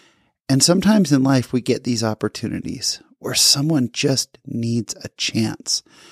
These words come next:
And I'm so grateful for guys like Rick and guys like Keith, and how great it was to see both of them this past week, and to recognize where my life is because of people like them,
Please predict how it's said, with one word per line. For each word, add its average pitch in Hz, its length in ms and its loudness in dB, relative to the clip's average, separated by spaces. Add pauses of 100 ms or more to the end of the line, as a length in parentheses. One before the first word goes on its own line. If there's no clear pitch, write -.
(340)
And 120 80 0
I'm 120 100 4
so 143 240 4
grateful 135 420 0
for - 140 -14
guys 113 320 0
like 98 220 -2
Rick 151 400 0 (360)
and 110 120 -6
guys 110 260 2
like 107 160 0
Keith, - 380 0
and 92 80 -8
how 110 100 0
great 123 300 2
it - 60 0
was 107 220 0
to - 100 -12
see - 200 -4
both 143 400 2
of 113 160 0
them 110 300 0
this 107 180 -4
past 101 480 -4
week, 101 340 -6 (440)
and 113 140 4
to 110 40 8
recognize 98 800 2
where 107 120 0
my 98 160 -2
life 95 360 -2
is 92 160 0
because - 420 -2
of 95 80 -4
people 101 320 -4
like 92 260 0
them, 131 280 4